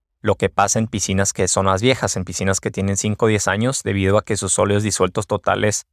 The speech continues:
pues, andan por arriba y la piscina se hace muy fácil de darle mantenimiento, porque han acumulado estos factores que también funcionan como base, que también son parte del índice de saturación de Langelier y nos hace el mantenimiento más fácil.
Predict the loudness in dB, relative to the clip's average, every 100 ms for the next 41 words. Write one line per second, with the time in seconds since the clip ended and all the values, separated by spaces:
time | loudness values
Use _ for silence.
0 | _ _ _ _ _ _ _ _ -10 -2
1 | 0 0 -2 -6 -12 _ _ 0 2 2
2 | 0 0 0 -2 _ _ _ _ -4 -4
3 | -2 -4 -2 2 2 2 -2 0 -2 -2
4 | 0 2 2 0 -2 -2 0 2 0 -2
5 | -14 _ _ _ _ _ _ -8 -4 -2
6 | -2 0 0 2 4 4 2 -2 -4 -2
7 | 0 0 0 0 -2 -2 _ _ _ _
8 | _ -4 -2 -2 -4 -4 0 0 0 2
9 | 4 4 4 0 -4 -2 -2 0 0 -2
10 | 0 0 0 0 0 0 0 0 -2 -2
11 | -2 -2 0 0 0 0 0 0 _ _
12 | _ _ _ -4 -2 0 0 2 0 0
13 | -4 -4 -4 -4 -6 -4 -4 -2 -4 -6